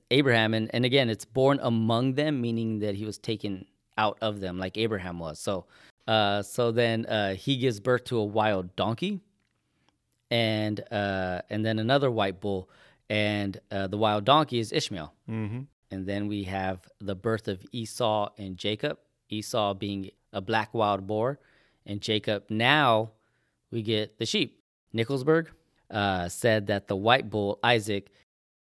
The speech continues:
Speaker 1: should beget a white ram, Jacob, is noteworthy both because it is an anomalous birth and because it marks a break in the Sethite line, which,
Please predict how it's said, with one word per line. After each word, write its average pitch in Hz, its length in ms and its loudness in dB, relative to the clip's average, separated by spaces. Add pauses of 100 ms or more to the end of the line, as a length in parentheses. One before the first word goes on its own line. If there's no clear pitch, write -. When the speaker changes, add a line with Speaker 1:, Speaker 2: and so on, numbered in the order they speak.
(120)
Speaker 1:
should 123 300 0
beget 110 460 0 (100)
a 104 140 2
white 107 280 4
ram, 110 380 4
Jacob, 104 380 2 (240)
is 107 140 0
noteworthy 117 500 2
both 113 400 2
because 104 560 0 (260)
it 110 180 0
is 107 320 0 (140)
an 98 420 -4 (420)
anomalous 120 760 2
birth 110 400 0 (480)
and 113 140 -2
because 110 320 -2
it 110 100 -4
marks 117 460 2
a 107 140 2
break 117 520 2
in 107 300 -2
the 101 240 0
Sethite 117 640 0
line, 98 420 -2 (360)
which, 107 460 -2